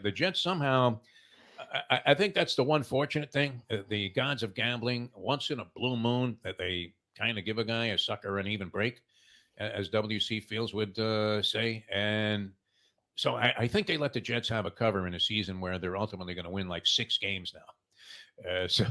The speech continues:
<laughs> and that was one of 'em, uh, last night. How Buffalo lost that game is beyond comprehension, uh, especially after the, uh, Rodgers injury and the infusion into the lineup of Zach Wilson, a, a guy that, that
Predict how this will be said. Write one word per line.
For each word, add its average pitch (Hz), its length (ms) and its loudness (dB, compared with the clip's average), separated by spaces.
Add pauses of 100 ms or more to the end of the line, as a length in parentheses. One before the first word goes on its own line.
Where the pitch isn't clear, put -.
(120)
<laughs> - 180 -20
and 120 100 4
that 165 160 8
was 131 140 6
one 147 160 10
of 104 80 2
'em, 87 260 -4
uh, 98 140 0
last 101 340 2
night. 90 220 -4
How 139 100 8
Buffalo 151 440 6
lost 123 320 4
that 104 180 0
game 98 260 -2
is 80 60 -12
beyond 98 420 -2
comprehension, 90 680 -8
uh, 80 120 -16
especially 98 520 -6
after 92 180 -6
the, 82 200 -12
uh, 85 40 -12
Rodgers 92 420 -4
injury 87 440 -8 (500)
and 104 220 2
the 98 100 0
infusion 110 540 -4
into 95 140 -4
the 87 100 -4
lineup 101 420 -2
of 85 100 -10
Zach 98 300 -2
Wilson, 104 400 -2
a, 107 240 0
a 107 60 -4
guy 131 180 0
that, 127 240 -4
that 127 140 -8